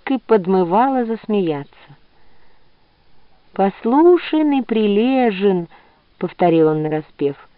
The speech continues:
«Прилежен, я написал». Аркадий Иванович поправил очки. «Итак, все животные, какие есть на земле,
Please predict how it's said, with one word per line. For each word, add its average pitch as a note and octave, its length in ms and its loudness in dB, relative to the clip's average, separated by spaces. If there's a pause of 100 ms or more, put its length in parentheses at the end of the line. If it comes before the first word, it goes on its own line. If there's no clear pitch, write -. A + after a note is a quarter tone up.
(340)
«Прилежен, A3 960 2 (280)
я G3+ 160 4
написал». F3+ 680 -4 (1500)
Аркадий F3 400 -2
Иванович A3 280 -2
поправил D3 520 0
очки. C3+ 500 -8 (1500)
«Итак, F#3+ 420 2 (160)
все B3 240 4
животные, A3+ 920 4
какие F3 720 0
есть E3 180 -4
на D#3+ 140 -2
земле, D#3 720 2